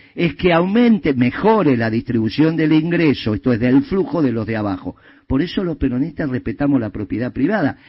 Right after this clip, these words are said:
Ahora, este debate es extraordinario, porque vos me contestás a mí como si yo fuera marxista, y yo soy peronista.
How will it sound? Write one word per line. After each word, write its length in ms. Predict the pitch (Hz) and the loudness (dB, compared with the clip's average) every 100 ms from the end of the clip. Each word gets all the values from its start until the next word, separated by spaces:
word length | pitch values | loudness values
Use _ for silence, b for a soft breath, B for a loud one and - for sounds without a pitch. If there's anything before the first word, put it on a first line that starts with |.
| b b | b b
Ahora, 220 | 196 240 | 0 0
este 220 | 269 269 | 0 0
debate 380 | 196 220 285 - | 0 -2 -2 -4
es 140 | - | -2
extraordinario, 840 | 139 135 117 131 202 285 110 90 80 b b b | -4 -2 0 2 4 4 2 -4 -8 b b b
porque 380 | 190 202 - 196 | -2 -2 -2 -2
vos 240 | - 285 | 2 2
me 160 | 254 233 | 2 -2
contestás 580 | 185 170 160 143 185 - | -2 -4 -4 -4 -4 -2
a 80 | 160 | 2
mí 240 | 143 - b b b | 2 0 b b b
como 260 | 139 143 | 0 2
si 160 | 139 151 | 0 -2
yo 160 | 175 202 | -4 -4
fuera 260 | 202 185 | -4 -4
marxista, 480 | 165 147 - 135 143 | -4 -4 -2 -2 0
y 40 | |
yo 140 | 139 220 | -2 -4
soy 200 | - 220 | -4 -6
peronista. 880 | - 151 135 208 208 - - 82 | -4 0 0 0 -4 -10 -16 -16